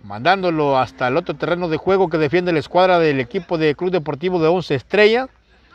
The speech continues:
Herbert Orellana, allá otra vez, pero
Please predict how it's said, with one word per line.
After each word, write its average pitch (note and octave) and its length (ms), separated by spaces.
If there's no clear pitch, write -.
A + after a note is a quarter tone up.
Herbert D#3+ 340
Orellana, E3 640
allá D3+ 400
otra D3+ 240
vez, F3 300
pero A3 380